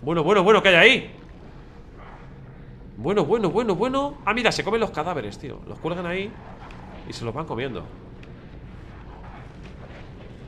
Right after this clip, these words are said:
Mamá. Mamá, como venga todo eso. Como venga todo eso, lanzagranadas.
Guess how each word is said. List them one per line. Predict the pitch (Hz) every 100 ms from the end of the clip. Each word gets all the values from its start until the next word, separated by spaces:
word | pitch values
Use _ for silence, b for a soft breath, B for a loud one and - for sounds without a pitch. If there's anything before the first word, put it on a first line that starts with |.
| - - - - - - - - 87
Mamá. | 104 135 143 110 110 98 - - - - - - - - - - - - - - - - - - - - - - - 92 95
Mamá, | 135 170 160 160
como | 170 139
venga | 123 156 151
todo | 143 101
eso. | - 85 - - - - B B B B - - - - - - - - - - - - - -
Como | 117 127
venga | 170 196
todo | 190 190
eso, | 196 214 226 226 - - - - - - - 139
lanzagranadas. | 135 135 135 143 131 135 170 214 233 226